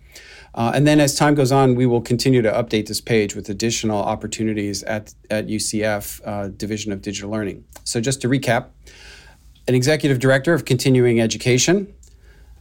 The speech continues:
two applications programmers, one entry level one and one level two, and then student, two student coaches,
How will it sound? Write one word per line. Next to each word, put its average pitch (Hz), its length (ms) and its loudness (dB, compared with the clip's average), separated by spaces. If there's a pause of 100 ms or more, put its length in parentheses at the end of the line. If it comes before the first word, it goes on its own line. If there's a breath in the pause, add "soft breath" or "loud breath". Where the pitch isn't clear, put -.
(200 soft breath)
two 175 240 4
applications 135 540 0
programmers, 131 580 2
one 123 140 4
entry 123 240 2
level 110 280 2
one 117 340 4
and 110 480 -4
one 110 480 0
level 110 240 -2
two, 160 440 0 (540 soft breath)
and 113 120 2
then 120 320 2
student, 135 680 0
two 151 160 2
student 131 340 0
coaches, 113 720 -2